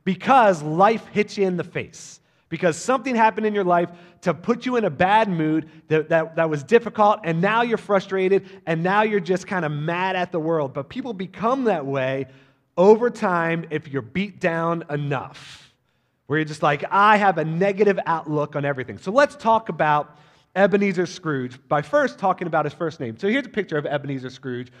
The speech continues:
from, from Jim Carrey's version, okay? Really miserable, really just negative, totally unhappy. But Ebenezer is not a name that we often hear in today's day and age, right? It's not like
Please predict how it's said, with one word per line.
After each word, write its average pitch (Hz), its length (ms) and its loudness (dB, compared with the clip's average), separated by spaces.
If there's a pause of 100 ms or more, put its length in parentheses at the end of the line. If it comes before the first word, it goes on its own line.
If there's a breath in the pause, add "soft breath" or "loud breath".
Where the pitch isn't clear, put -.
(120)
from, 202 240 2
from 233 240 0
Jim 175 220 -2
Carrey's 156 400 -2
version, 107 360 -8
okay? 127 300 -8 (420 soft breath)
Really 202 520 6
miserable, 156 640 -2
really 190 720 6
just 135 280 -8
negative, 147 760 -2 (400 soft breath)
totally 185 680 6 (280 loud breath)
unhappy. 151 560 -2 (280)
But 175 140 0
Ebenezer 208 720 0 (240 soft breath)
is 170 160 -2
not 226 340 4
a 247 80 4
name 208 260 0
that 190 80 0
we 175 140 0
often 185 380 0
hear 170 420 -2
in 147 260 -6
today's 151 560 -2
day 131 240 -4
and 113 80 -8
age, - 400 -14
right? 107 220 -10 (320)
It's - 160 -12
not 202 220 4
like 180 200 4